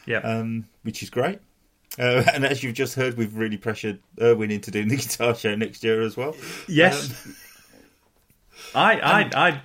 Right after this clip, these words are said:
Speaker 1: I'd just like Irwin to come on stage and, I don't know, recite anything or read bit from something or just do anything. I can just listen to him all day.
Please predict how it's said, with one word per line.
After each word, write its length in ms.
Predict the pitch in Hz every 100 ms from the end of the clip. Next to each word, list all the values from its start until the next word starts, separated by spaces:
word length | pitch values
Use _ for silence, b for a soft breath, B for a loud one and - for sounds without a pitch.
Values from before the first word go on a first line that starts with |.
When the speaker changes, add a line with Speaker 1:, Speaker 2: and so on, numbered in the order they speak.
| -
Speaker 1:
I'd 200 | 143 160
just 180 | 151 135
like 220 | 117 107
Irwin 280 | 123 110 107
to 80 | 107
come 140 | -
on 120 | 104 98
stage 360 | - 107 107
and, 300 | 104 101 95 - - -
I 80 | 120
don't 140 | 131
know, 180 | 120 107
recite 440 | - 117 117 104 104
anything 360 | 104 107 101
or 120 | 101 101
read 280 | 110 117
bit 180 | 123 110
from 160 | 117 104
something 340 | 117 107 104
or 120 | 101 104
just 160 | 104
do 100 | 110
anything. 320 | 101 104 101
I 120 | 95 110
can 160 | 107
just 160 | 98 101
listen 240 | 104 117
to 80 | 104
him 140 | 98 98
all 120 | 95
day. 260 | 98 95